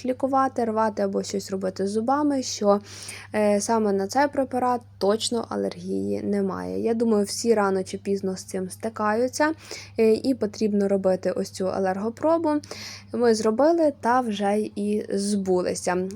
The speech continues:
Займаємося зубами, як я й говорила, ми постійно ними займаємося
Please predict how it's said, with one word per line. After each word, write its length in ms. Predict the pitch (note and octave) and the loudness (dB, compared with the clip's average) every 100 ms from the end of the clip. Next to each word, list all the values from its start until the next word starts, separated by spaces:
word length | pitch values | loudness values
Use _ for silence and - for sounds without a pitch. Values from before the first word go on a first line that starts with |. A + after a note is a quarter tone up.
| - | -4
Займаємося 880 | G#3+ A#3 B3 A#3 G#3+ G3 F#3+ - G3 | 2 2 4 4 4 4 2 2 0
зубами, 680 | A3 A#3 C#4+ E4+ F#4 E4 | 0 2 4 4 4 2
як 260 | C#4+ C4 B3 | 2 0 -2
я 140 | B3 | -2
й 40 | A#3+ | -2
говорила, 540 | A#3+ A#3 A3+ A#3 A3+ | -2 -2 0 2 2
ми 160 | G#3 F#3+ | 0 -2
постійно 560 | F#3+ - - C#4+ C#4+ | -6 -8 -4 -2 0
ними 300 | C#4 C#4 C4 | -2 -2 -2
займаємося 1000 | C4 B3+ B3+ B3+ B3+ A#3+ A#3 A#3 - A#3 | 0 0 0 0 0 0 0 -2 0 0